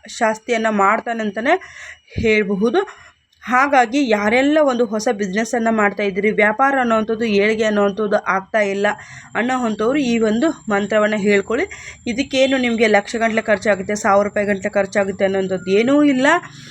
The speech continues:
ನೀವು ನಿಮ್ಮ ಅಂಗಡಿ ಒಂದು ಓಪನ್ ಮಾಡೋದಕ್ಕೆ ಮುಂಚೆ ಈ ಮಂತ್ರವನ್ನ ಹೇಳ್ಕೊಳ್ಳಿ. ಹೊಸ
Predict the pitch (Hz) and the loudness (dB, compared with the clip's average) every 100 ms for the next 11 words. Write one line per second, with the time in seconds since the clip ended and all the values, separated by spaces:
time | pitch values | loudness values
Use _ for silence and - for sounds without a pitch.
0 | - - - 233 240 370 453 - - - | -20 -16 -6 -2 0 0 0 -6 -20 -8
1 | 220 226 226 208 220 269 269 247 240 214 | -2 2 2 2 2 2 4 2 2 2
2 | 247 294 269 247 233 226 220 233 254 311 | 2 2 0 0 0 -4 -6 -4 0 2
3 | 359 302 247 220 214 220 220 220 226 214 | 2 0 0 0 0 -2 -2 0 0 0
4 | 220 214 220 220 208 | 0 -2 -2 -2 0